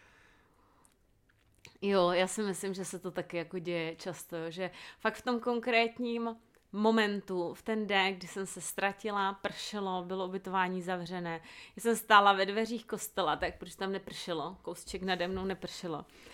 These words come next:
Modlila jsem se střídavě k Bohu a střídavě k andělu strážnému a říkám: "Můj anděle strážný, já vím, že to se mnou nemáš lehké, že prostě ty, ty křídla musíš mít pořád tak roztažené, abys mě chránil, ale prosím tě, můžeš mi pomoct, já fakt nevím, jako, co mám dělat."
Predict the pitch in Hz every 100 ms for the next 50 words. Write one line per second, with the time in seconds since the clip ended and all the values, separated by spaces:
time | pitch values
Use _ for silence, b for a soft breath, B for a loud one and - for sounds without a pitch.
0 | B B - 240 240 220 208 220 196 196
1 | - - 214 196 233 196 214 196 - -
2 | - 196 208 202 202 208 202 196 190 -
3 | - 185 170 190 175 175 - 180 190 196
4 | 185 B B B B B B 254 269 262
5 | 262 - 247 233 240 254 262 262 - 269
6 | 262 254 247 233 240 233 - 233 226 233
7 | 226 - 233 240 254 - - 247 247 -
8 | - 285 - 254 247 240 233 247 - 254
9 | 233 240 220 220 240 233 247 226 214 214
10 | 202 B B B B 247 269 240 262 277
11 | 247 233 240 254 262 240 240 240 226 226
12 | 226 208 - - - 226 - 269 208 214
13 | 208 202 208 220 220 220 202 196 202 196
14 | 175